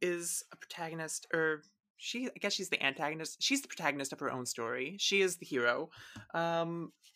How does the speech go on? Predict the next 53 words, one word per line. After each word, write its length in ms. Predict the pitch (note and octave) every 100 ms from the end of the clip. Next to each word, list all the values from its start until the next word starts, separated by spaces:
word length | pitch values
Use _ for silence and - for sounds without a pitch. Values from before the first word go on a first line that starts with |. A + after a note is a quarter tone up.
| -
I'm 160 | F#3+ F#3
also 260 | D3+ D3 D#3+
gonna 140 | D3+
pick 180 | C#3 D#3+
up 200 | C#3+ -
that 200 | C#3+ C3
collection 380 | - C#3 B2+ C3+
as 80 | B2
soon 80 | C3+
as 80 | B2
I 60 |
can. 200 | B2+ A#2 -
That's 280 | E3 G3+ D#3+
a 200 | C3 - - - - -
thick 220 | - -
collection, 420 | - C#3 - -
though, 140 | B2 A#2+
'cause 160 | -
like 160 | D#3 D3+
I 40 |
s-, 120 | D3+ - - -
that 140 | F3 F#3
was, 180 | F3+ E3+
um, 440 | D3+ C#3+ D3 - _
what 260 | E3+ E3+ D3
got 140 | E3
him 180 | - D3
started, 480 | - D#3 D#3 C#3 B2
and 100 | C#3 C3+
he's 160 | F3+
been 140 | F#3+ C#3+
writing 260 | C3+ C3+ C3+
that 180 | B2+ -
ever 160 | C3
since. 260 | B2+ C3 B2+
He 80 | D3
just 240 | D3 -
keeps 260 | E3+ - -
dipping 300 | - D#3+ E3
his 140 | D3
toe 260 | - C#3 D3
in 100 | D#3
every 160 | D3+
once 220 | D#3+ D#3+ F3
in 40 |
a 40 |
while. 100 | E3+
He's 140 | E3 D3
like, 160 | C#3
"This 120 | G3 G#3
is 40 |
pretty 220 | - -
good." 80 | -